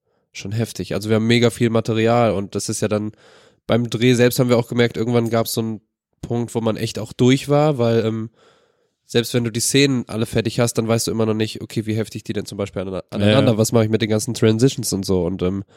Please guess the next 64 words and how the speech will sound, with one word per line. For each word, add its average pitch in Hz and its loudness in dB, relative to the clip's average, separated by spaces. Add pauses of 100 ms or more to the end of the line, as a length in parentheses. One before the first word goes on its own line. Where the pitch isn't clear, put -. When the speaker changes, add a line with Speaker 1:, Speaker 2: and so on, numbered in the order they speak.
(300)
Speaker 1:
das - -8
war 110 0
echt 113 -2
super 117 0
viel 117 2
Arbeit, 107 4
aber 98 0
die 101 -6
beiden, 107 0
die 107 -4
da 101 -2
geholfen 113 -2
haben, 110 -2
die, 104 -4
ähm, 95 -8
das 101 -10
war 107 2
halt 107 0
so 120 -2
eine 117 2
super 117 2
kreative 123 2
Atmosphäre 127 2
auch 123 6
und 120 4
man 110 2
kam 120 0
gemeinsam 120 2
auf 117 0
Ideen, 117 0
das 113 0
war 110 2
ganz 107 -2
geil. 117 4 (420)
Aber 104 -2
es 113 -2
ist 117 -4
dann 120 2
auch 117 -2
echt - -8
anstrengend, 101 -8
da 90 -6
die 90 -8
ganze 98 -4
Zeit 101 -4
irgendwie 101 -4
auch 101 -2 (240)
sich - -6
zu 107 -4
konzentrieren 127 2
darauf, 120 4
lass 117 -2
uns 113 -4
jetzt 107 -6
irgendwie 107 -2
die 110 -6
Szene 113 0
und 104 -2
die 127 2
Szene 117 2
machen 113 0
und 101 -4
danach 107 2
auch 104 -2